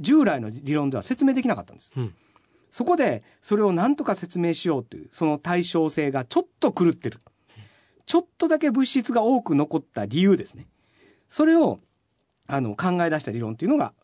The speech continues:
Speaker 1: いろいろ、まあ、考えてきたわけですね。物理学者が。で、それをですね、実は僕たちは、えー、ニュートリノ、いろんな素粒子についてそういうのを調べることができるんですが、
Speaker 2: はい。
Speaker 1: 僕たちはニュートリノについて、ニュートリノと、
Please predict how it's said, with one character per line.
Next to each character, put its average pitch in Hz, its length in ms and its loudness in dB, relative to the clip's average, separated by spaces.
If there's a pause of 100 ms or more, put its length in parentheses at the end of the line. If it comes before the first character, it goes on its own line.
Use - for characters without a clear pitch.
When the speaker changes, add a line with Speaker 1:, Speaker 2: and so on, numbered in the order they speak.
(180)
Speaker 1:
い 156 100 -4
ろ 131 100 0
い 117 40 0
ろ、 104 220 -6
ま 143 140 -2
あ、 117 40 -8
考 165 220 -2
え 139 60 -2
て 135 40 -12
き - 60 -16
た - 100 -4
わ - 40 -6
け - 80 -20
で - 40 -20
す 135 40 -14
ね。 214 100 -10 (140)
物 107 160 -14
理 - 80 -12
学 - 120 -20
者 - 120 -20
が。 - 60 -20 (420)
で、 226 220 0 (200)
そ 294 140 0
れ 311 80 6
を 302 80 4
で 151 100 0
す - 80 -14
ね、 104 260 -10
実 123 240 -6
は 113 120 0
僕 117 200 -10
た 170 120 -2
ち 95 120 -16
は、 113 240 -8 (340)
え 95 300 -10
ー、 117 80 -12
ニ 190 120 2
ュ 269 60 2
ー - 20 -2
ト 247 120 0
リ 220 100 0
ノ、 180 140 0
い 165 60 -2
ろ 269 140 0
ん 285 40 2
な 302 80 4
素 311 120 2
粒 330 100 6
子 208 120 0
に 151 60 0
つ 131 80 -4
い 123 60 -4
て 120 80 -2
そ 143 140 -2
う - 20 2
い - 20 2
う 131 40 0
の 107 60 -4
を - 20 -8
調 131 200 -4
べ 120 80 -4
る 110 200 -8 (280)
こ - 120 -10
と 101 80 -8
が 90 80 -12
で 107 60 -10
き 107 100 -12
る 95 80 -10
ん - 20 -10
で - 80 -20
す - 140 -10
が、 175 60 0
Speaker 2:
は 135 80 -4
い。 - 20 -20 (260)
Speaker 1:
僕 175 220 -4
た 196 120 0
ち 131 80 -8
は 101 80 -6
ニ 139 140 0
ュ 294 80 6
ー 302 40 2
ト 302 120 0
リ 294 80 2
ノ 302 80 4
に 285 140 4
つ - 180 -4
い 180 100 0
て、 190 360 -6 (340)
ニ 147 160 2
ュ 247 60 4
ー 226 40 0
ト 226 140 0
リ 202 60 0
ノ 185 120 0
と、 123 220 -8